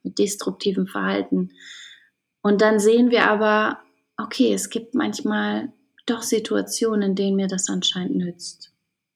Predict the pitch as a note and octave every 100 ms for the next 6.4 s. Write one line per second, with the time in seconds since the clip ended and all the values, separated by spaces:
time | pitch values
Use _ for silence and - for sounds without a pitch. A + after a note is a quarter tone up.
0 | _ _ _ _ - F#3+ - - F3+ F3+
1 | F#3 F#3 F3+ F#3+ - - - - _ _
2 | _ _ _ A#3+ - - G3+ - _ _
3 | _ _ _ _ _ _ - - - A3+
4 | A#3 A3 G#3+ G#3+ G3+ G#3 F#3+ F#3+ F#3+ -
5 | F#3+ F#3+ F#3+ F#3 F#3+ F#3 F#3 F#3 - -
6 | - G#3+ A3+